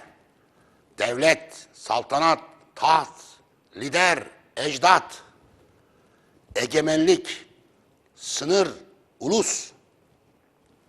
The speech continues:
güç, silah, petrol,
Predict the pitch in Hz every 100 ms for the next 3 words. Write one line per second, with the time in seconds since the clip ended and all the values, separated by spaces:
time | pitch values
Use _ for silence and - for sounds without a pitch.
0 | _ _ _ _ - 214 226 - - -
1 | _ _ _ _ _ _ _ - _ -
2 | - 113 156 143 - - _ _ _ _
3 | _ _ - - 123 151 143